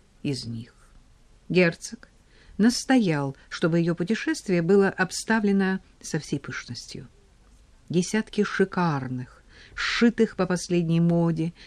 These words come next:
и украшенных драгоценностями вечерних платьев и костюмов она приняла с благодарностью, но наотрез отказалась от горничной. Герцог извинился за то, что не может так сразу изменить свои привычки и берёт с собой камердинера.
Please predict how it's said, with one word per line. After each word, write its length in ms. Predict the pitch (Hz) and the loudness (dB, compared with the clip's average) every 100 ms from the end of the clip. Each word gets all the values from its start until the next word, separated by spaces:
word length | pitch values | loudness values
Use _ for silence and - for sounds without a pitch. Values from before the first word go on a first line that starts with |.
| - | -4
и 100 | 156 | -2
украшенных 600 | 151 165 160 - 156 156 | 0 0 -2 -2 -4 -2
драгоценностями 1000 | 156 151 156 170 160 156 - 147 156 151 - - - | -2 -2 -2 -2 0 -2 -4 -6 -6 -6 -10 -16 -6
вечерних 560 | 139 - 165 156 147 | -4 -2 -2 -2 -4
платьев 460 | - 160 160 - 156 | -4 -2 -2 -2 -6
и 60 | 151 | -4
костюмов 560 | 156 - - 220 220 - | -4 -6 -2 0 0 0
она 400 | 196 208 208 202 - - | 0 2 0 -4 -14 -4
приняла 340 | 202 202 196 | 0 0 0
с 60 | 202 | -2
благодарностью, 880 | 180 196 208 214 190 160 156 - 196 | -4 -4 -4 -2 -4 -2 -4 -2 0
но 140 | 220 | 4
наотрез 520 | 220 233 233 185 156 | 4 2 2 0 0
отказалась 540 | 156 - 151 151 147 - | -6 -8 -6 -4 -6 -8
от 160 | 165 | -10
горничной. 720 | 190 139 - 117 - - 131 - _ _ _ - _ - - - - - | -8 -8 -8 -12 -12 -14 -16 -20 _ _ _ -20 _ -20 -20 -20 -20 -2
Герцог 400 | 196 262 - - | 0 0 0 2
извинился 540 | 196 190 202 220 180 | 4 4 4 4 0
за 120 | 165 | -2
то, 160 | 165 165 | -2 -4
что 300 | - 160 151 - - | -4 -6 -6 -6 4
не 120 | 220 | 6
может 480 | 202 170 156 160 - | 6 4 0 -2 -4
так 220 | 165 - | -4 -4
сразу 420 | 170 175 165 160 - - | -2 -2 0 -4 -6 -2
изменить 400 | 180 185 190 185 | 2 4 4 2
свои 240 | 165 160 | 0 -2
привычки 560 | 160 165 175 226 - 175 | 0 0 0 -2 -6 -4
и 340 | 170 160 156 | -2 -2 -2
берёт 320 | 151 170 165 - | 0 2 0 -2
с 80 | |
собой 480 | - 147 147 143 131 - | -6 -4 -2 -2 -4 -2
камердинера. 720 | 170 151 131 135 135 151 202 | 0 0 -2 -6 -6 -6 -8